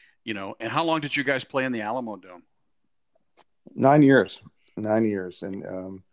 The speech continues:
Speaker 2: there were a number of teams, uh, uh, in domes, uh, you know, I think two or three at that time, but, you know, th-, th-, they were so, so big, uh, they met the need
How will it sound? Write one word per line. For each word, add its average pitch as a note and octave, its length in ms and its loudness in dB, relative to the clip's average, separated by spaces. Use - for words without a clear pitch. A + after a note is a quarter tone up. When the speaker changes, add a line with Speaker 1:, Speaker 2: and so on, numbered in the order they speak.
Speaker 2:
there C3+ 100 4
were B2 60 6
a B2 40 2
number C#3+ 220 2
of B2+ 100 -6
teams, B2 460 -14
uh, G2+ 280 -12
uh, G#2 260 -20
in A2 240 -10
domes, G#2+ 720 -8
uh, - 300 -10
you G2+ 120 -14
know, G2 80 -12
I F#2+ 100 -12
think A2+ 220 -16
two - 160 -12
or - 100 -12
three G2+ 320 -4
at F#2+ 100 -6
that F#2+ 200 -4
time, G2 340 -4
but, F#2 160 -10
you A#2+ 120 -2
know, A2+ 140 0
th-, G2+ 260 -14
th-, G#2 260 -8
they A2 160 -8
were G#2 160 -12
so, C3 480 -6
so C#3+ 240 -6
big, G2 400 -6
uh, G2 280 -12
they G#2+ 180 -6
met B2 260 -2
the A#2 100 -4
need A2 440 -4